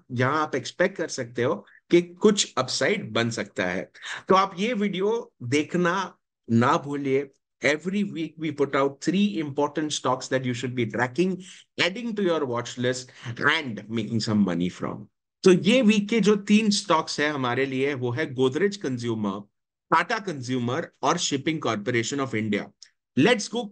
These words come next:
quickly and see what the charts have to tell us। तो पहला जो चार्ट है Godrej Consumer, जैसे कि आप देख सकते हो,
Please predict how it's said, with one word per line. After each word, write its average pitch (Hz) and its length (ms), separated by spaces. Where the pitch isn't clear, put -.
quickly 175 380
and 170 120
see 190 360
what 160 100
the 214 120
charts 180 460
have 131 300
to 185 160
tell 101 200
us। - 260
तो 180 80
पहला 185 320
जो 226 140
चार्ट 180 320
है 208 140
Godrej 156 500
Consumer, 143 420
जैसे 127 240
कि 160 120
आप 156 100
देख 123 260
सकते 139 280
हो, 160 80